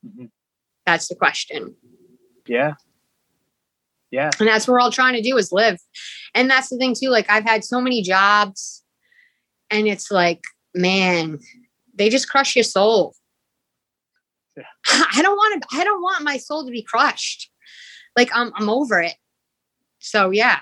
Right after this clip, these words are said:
Speaker 2: and I think we all need to figure out ways where we can get out of those situations and be free.
Speaker 1: Mm-hmm.
Speaker 2: And we're gonna figure it out 'cause that's how humans are. We're very resourceful, and I have a lot of faith in our society. Like, I have a lot of faith in our society,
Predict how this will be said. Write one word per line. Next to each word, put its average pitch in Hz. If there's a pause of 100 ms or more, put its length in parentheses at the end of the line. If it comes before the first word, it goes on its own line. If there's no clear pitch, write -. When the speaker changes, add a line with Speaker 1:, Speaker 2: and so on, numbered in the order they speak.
Speaker 2:
and 208
I 226
think 254
we 254
all 254
need 254
to 214
figure 226
out 202
ways 214
where 214
we 208
can 208
get 208
out 220
of 202
those 190
situations 185
and 175
be 165
free. - (840)
Speaker 1:
Mm-hmm. -
Speaker 2:
And 294
we're 294
gonna 349
figure 226
it 185
out 220
'cause -
that's 185
how 196
humans 196
are. 190
We're 175
very 180
resourceful, 208
and 226
I 226
have 233
a -
lot 254
of 233
faith 233
in 214 (140)
our 180
society. 185
Like, 220 (460)
I 247
have 330
a 320
lot 311
of 277
faith 277
in 285
our 285
society, 277